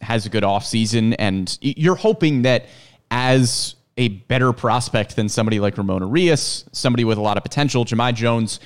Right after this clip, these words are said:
would take the keys to that second base job at some point. And you're hoping that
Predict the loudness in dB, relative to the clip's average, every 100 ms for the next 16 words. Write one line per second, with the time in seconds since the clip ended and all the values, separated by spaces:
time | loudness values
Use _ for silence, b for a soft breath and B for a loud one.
0 | B B -4 -2 -2 0 0 0 -4 2
1 | 4 2 0 -2 2 4 2 0 -2 -2
2 | -2 0 0 0 0 0 -2 -4 -4 -4
3 | -2 -4 -4 B B B B 2 2 4
4 | 2 2 2 2 2 -2